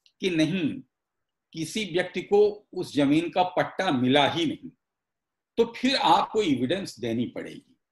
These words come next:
कि भाई, इस जमीन का पट्टा सरकार के द्वारा मिला गया। अब मान लीजिए, यहाँ सीजी में है, आ,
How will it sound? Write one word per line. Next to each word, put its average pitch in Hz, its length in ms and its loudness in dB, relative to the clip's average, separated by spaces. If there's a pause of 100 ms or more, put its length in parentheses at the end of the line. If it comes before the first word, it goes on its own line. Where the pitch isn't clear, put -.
(680)
कि - 80 -4
भाई, 131 160 0
इस 139 340 -4
जमीन 120 320 -2
का 139 120 -4
पट्टा - 420 -10
सरकार 107 420 -10
के 104 140 -14
द्वारा 90 320 -10
मिला 82 260 -16
गया। - 220 -20 (720)
अब 123 80 0
मान 127 280 2
लीजिए, 131 200 0
यहाँ 127 420 -4 (160)
सीजी 110 340 -8
में 117 160 -6
है, - 220 -8 (480)
आ, 123 60 -2